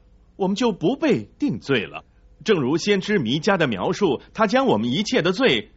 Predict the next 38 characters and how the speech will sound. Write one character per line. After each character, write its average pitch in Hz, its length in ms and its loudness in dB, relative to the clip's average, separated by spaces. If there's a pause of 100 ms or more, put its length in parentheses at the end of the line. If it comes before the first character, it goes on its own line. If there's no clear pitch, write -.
(280)
踏 240 180 0
在 165 200 2
脚 85 320 -2
下， 117 320 -2 (260)
又 190 220 4
把 101 180 0
罪 180 460 0
投 190 260 0
于 139 400 0
深 269 360 -2
海， 90 380 -6 (140)
以 143 120 0
致 190 380 2
无 202 240 -2
人 143 380 0
能 107 340 -8
触 165 240 -4
及。 101 460 -4 (580)
荷 214 220 2
兰 226 160 2
女 147 100 0
作 175 200 0
家 160 220 2
德 170 260 0
本 90 180 -4
曼 117 220 -2
说， 165 340 -2 (240)
耶 262 240 -2
稣 285 280 -2
在 185 440 0
海 90 360 -4
边 214 300 0
树 233 260 -2
立 196 140 -2
了 120 140 0
告 233 260 0
示， 120 300 0
说 180 320 0